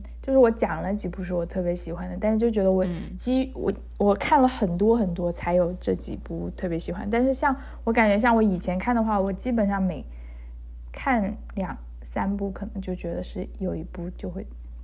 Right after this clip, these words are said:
Speaker 1: 特别喜欢。嗯。
Speaker 2: 哦，这个好像是的，我记得之前也看过，就大家会说感觉我们对书跟电影的那个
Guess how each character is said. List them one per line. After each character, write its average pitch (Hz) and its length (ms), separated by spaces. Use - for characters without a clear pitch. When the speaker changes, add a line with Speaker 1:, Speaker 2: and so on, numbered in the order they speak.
Speaker 1:
特 - 140
别 - 160
喜 - 220
欢。 - 180
嗯。 214 100
Speaker 2:
哦， 175 180
这 302 100
个 302 100
好 185 140
像 180 220
是 - 120
的， 147 160
我 165 80
记 202 120
得 226 100
之 240 120
前 233 140
也 - 100
看 165 260
过， 147 180
就 160 160
大 156 120
家 156 120
会 180 180
说 156 300
感 147 220
觉 143 160
我 156 140
们 135 260
对 180 220
书 170 340
跟 185 200
电 190 160
影 170 120
的 143 100
那 165 160
个 156 160